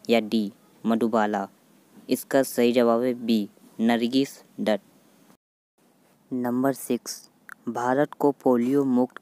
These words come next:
कब घोषित किया गया? A, March two thousand fourteen,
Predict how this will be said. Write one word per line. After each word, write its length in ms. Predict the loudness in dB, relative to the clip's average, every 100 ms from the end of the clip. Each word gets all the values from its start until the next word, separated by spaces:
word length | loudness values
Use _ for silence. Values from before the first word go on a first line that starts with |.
| 0
कब 180 | 0 2
घोषित 420 | -2 -2 -2 -4
किया 280 | -2 -2 0
गया? 280 | 0 0 -4 _ _ _ _ _ _
A, 320 | 0 2 2 -2 _ _ _ -4
March 540 | 0 2 2 0 -4 -6
two 140 | -4 -2
thousand 400 | 0 -2 -2 -4
fourteen, 560 | -4 -4 0 0 -2